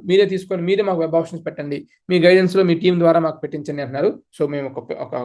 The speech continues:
కుర్రాన్ని తీసుకున్నాం. So, అతని ద్వారా నేను దగ్గరుండి నేను వెబ్ ఆప్షన్స్ పెట్టిస్తాను, కొన్ని నేనే పెడతాను అనమాట. So, ఈ సర్వీస్ కూడా మేము లాంచ్ చేసాం.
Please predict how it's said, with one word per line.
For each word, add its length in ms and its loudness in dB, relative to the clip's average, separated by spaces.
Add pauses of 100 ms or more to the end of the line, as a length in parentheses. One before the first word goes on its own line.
కుర్రాన్ని 360 -2
తీసుకున్నాం. 460 -4 (360)
So, 80 -6 (180)
అతని 240 -4
ద్వారా 140 8
నేను 220 4
దగ్గరుండి 420 0
నేను 120 -6
వెబ్ 200 -6
ఆప్షన్స్ 240 -12
పెట్టిస్తాను, 380 -6
కొన్ని 200 -2
నేనే 240 2
పెడతాను 340 -4
అనమాట. 200 -6 (480)
So, 100 4 (280)
ఈ 100 2
సర్వీస్ 320 4
కూడా 120 0
మేము 140 -6
లాంచ్ 160 -6
చేసాం. 240 -2